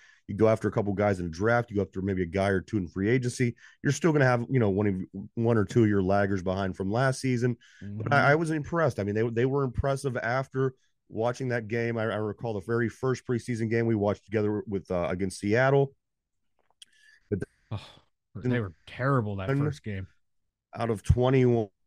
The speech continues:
Speaker 1: whatever it would have been, they were, I, I, then I was ready to throw in the towel at that point.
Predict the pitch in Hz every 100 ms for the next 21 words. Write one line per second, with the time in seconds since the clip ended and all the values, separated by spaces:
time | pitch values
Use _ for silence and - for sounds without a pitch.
0 | _ _ _ _ _ _ - 120 110 104
1 | 104 95 107 110 110 98 95 117 117 113
2 | 107 104 87 101 104 110 - _ _ _
3 | _ _ _ _ _ - - 113 98 98
4 | 92 82 101 110 98 - 104 85 107 113
5 | - 113 127